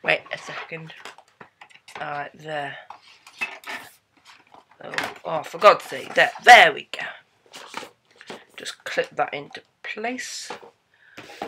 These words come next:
let's see what's in the box first of all, for the one that Amazon sent me. So they gave me, right, so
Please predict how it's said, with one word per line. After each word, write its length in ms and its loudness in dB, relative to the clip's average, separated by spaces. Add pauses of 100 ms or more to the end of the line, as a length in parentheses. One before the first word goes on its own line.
let's 380 0
see 180 2
what's 240 0
in 140 -6
the 40 0
box 360 0
first 320 -2
of 80 -2
all, 120 2
for 140 -4
the 100 8
one 240 6
that 140 0
Amazon 360 -4
sent 260 -10
me. 100 -10
So 260 -4
they 200 -4
gave 420 6
me, 680 -6 (1040)
right, 240 -4
so 220 -6